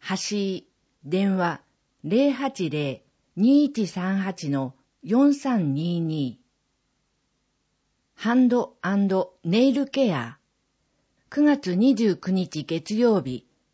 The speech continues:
午後一時三十分から午後三時。場所、福祉交流センター、市役所敷地内。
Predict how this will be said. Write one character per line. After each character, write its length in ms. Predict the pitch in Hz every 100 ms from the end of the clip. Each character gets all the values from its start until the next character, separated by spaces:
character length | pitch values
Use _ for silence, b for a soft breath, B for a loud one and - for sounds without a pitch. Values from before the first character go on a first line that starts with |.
| _
午 160 | 226 247
後 240 | 196 -
一 260 | - 165 277
時 140 | 220
三 340 | 185 226 254 269
十 120 | 277
分 360 | 277 208 180 151
か 140 | 139
ら 220 | 139 139 b b _
午 120 | 220
後 160 | 254 180
三 360 | - 214 214 180
時。 240 | 127 - _ _ _ _ _ _
場 140 | 160 175
所、 340 | - 196 - _ _ _
福 220 | - -
祉 220 | 277 - -
交 280 | 247 269 269
流 200 | 277 269
セ 220 | - 254
ン 80 | 240
タ 380 | - 135 127 - _ _ _
ー、 40 |
市 160 | - 247
役 220 | 269 -
所 180 | 180 143
敷 280 | - 202
地 180 | 208 208
内。 300 | 170 120 113